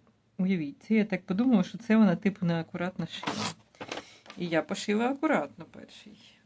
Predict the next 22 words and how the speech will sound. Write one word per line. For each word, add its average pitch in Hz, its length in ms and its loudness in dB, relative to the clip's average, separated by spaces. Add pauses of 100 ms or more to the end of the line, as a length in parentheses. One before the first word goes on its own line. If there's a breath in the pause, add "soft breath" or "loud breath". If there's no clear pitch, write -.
Ось 196 240 -10
він 180 120 -8
якраз, 180 520 -14
а 196 60 -12
ну, 170 160 -10 (100)
де 165 60 -20
він? 156 200 -20 (760)
Десь 180 340 -20
він 175 140 -20
тут 170 100 -20
був. 226 280 -16 (1600 soft breath)
Ось 202 280 2
він 180 120 4
якраз 180 380 0
цей 196 220 0
ромбік, 254 560 2
де 190 160 0
я 247 160 4
пошила, 247 480 0
щоб 202 200 -4
вони 196 240 4
були 202 420 4